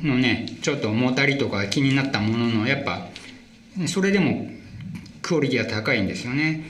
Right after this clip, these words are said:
えー、でもやっぱこの三年ぐらいですごい演奏が上手くなったんだなっていうのは実感したかもしれないですね。で、二千十七年にね、海外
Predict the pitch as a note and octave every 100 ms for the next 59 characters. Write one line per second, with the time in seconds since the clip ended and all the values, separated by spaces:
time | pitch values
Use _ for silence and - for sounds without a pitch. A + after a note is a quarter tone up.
0 | - - B2 G2+ G#2+ D3+ F3 D#3+ - F3+
1 | F3 F3+ C3+ A2 E3 E3+ E3+ - - D#3+
2 | E3 E3+ F3 E3+ G#2+ - C3 C3 G#2+ -
3 | D3 C3+ A#2 C3+ B2 D3 D3+ C3 A#2 A#2
4 | A#2 G#2 G#2 A2 A2 G#2 E2+ F2 - -
5 | - - - - - A2+ B2 A#2 - A2+
6 | F#2 F2+ - G2+ F2 E2 - G2+ G#2+ A2+
7 | A2 - - - - - - C#3 C3+ B2
8 | B2+ - - D#3 C3+ D3+ A#2 A2+ A2+ A2+
9 | A2+ G2 G2 C3+ C#3 C#3+ A#2+ G2+ F#2+ F2+
10 | F2+